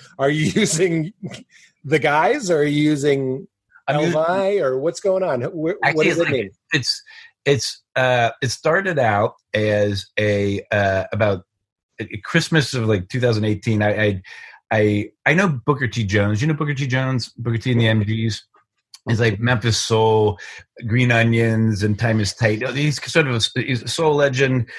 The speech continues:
Speaker 2: um, on Stax Records, and he's produced all these records of all these artists from all these genres. He, and he produced one of my favorite records, uh, Willie Nelson's Stardust, which is a covers album.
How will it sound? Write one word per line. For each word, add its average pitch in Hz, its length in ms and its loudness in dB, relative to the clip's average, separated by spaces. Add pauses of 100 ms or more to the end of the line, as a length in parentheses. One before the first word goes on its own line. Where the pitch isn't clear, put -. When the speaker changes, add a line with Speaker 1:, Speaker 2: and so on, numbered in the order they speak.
(260)
Speaker 2:
um, 107 380 2
on 113 80 -2
Stax 117 440 0
Records, 113 400 0
and 117 80 2
he's 107 200 0 (100)
produced 147 380 -2
all 139 240 4
these 120 200 -2
records 104 380 0
of 101 80 -2
all 107 140 2
these 98 120 0
artists 98 300 0
from 101 140 -4
all 104 300 0
these 95 140 -2
genres. 92 420 0
He, 101 180 -4
and 107 80 0
he 98 180 -2
produced 139 300 -4
one 123 80 2
of - 20 2
my 107 120 4
favorite 113 340 2
records, 98 520 -2
uh, 98 280 0
Willie 107 280 2
Nelson's 98 640 -2 (220)
Stardust, 120 760 -2
which 90 140 -6
is 95 100 -4
a 92 120 -6
covers 110 480 0
album. 73 420 -8